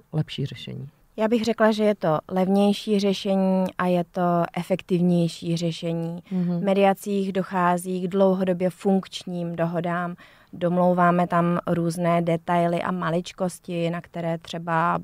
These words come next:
Speaker 2: možná u soudu nebo možná ad-, u advokáta není úplně prostor. A my řešíme opravdu věci do posledních detailů, aby dohoda byla funkční.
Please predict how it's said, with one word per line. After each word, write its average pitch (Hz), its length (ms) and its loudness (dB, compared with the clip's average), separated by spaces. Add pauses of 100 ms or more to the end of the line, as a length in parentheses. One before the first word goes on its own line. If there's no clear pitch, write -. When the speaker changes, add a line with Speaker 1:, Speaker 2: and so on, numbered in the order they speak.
(180)
Speaker 2:
možná 170 440 -4
u 180 60 -8
soudu 165 600 -4
nebo 165 380 -4
možná 170 520 -8
ad-, 170 160 -12
u 180 120 -8
advokáta 175 720 -4 (400)
není 185 320 2
úplně 185 380 0
prostor. 165 760 0 (400)
A 165 340 2
my 165 200 2
řešíme 170 580 -4 (120)
opravdu 170 480 -2
věci 170 340 0
do 165 120 -2
posledních 175 800 -2
detailů, 175 800 2 (260)
aby 170 440 2 (180)
dohoda 170 340 2
byla 160 280 0
funkční. 156 680 -6